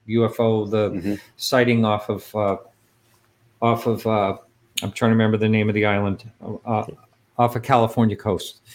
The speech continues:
Speaker 2: Right.
Speaker 1: in two thousand four.
Speaker 2: That's a very interesting case in that there is evidence,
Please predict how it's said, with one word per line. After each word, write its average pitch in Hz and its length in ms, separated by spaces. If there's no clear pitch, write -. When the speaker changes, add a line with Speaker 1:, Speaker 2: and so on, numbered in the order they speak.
Speaker 2:
Right. 85 280
Speaker 1:
in 107 320
two 117 180
thousand 104 440
four. 87 460
Speaker 2:
That's 294 220
a - 20
very 156 260
interesting 131 380
case 101 380
in 98 80
that 98 300
there 104 220
is 98 400
evidence, 104 580